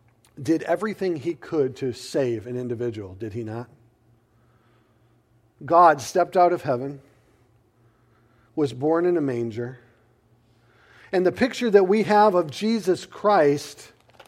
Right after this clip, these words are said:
from the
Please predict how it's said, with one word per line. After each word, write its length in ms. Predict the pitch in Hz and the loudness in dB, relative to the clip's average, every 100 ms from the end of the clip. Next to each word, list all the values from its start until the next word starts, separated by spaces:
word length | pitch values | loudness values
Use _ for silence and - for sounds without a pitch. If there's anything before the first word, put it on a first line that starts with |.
| _ _ _ _ _ _ _ - - _ _ _ _ _ _ _ _ _ | _ _ _ _ _ _ _ -20 -20 _ _ _ _ _ _ _ _ _
from 180 | - 190 | 0 2
the 380 | 190 180 160 113 | 2 2 0 -4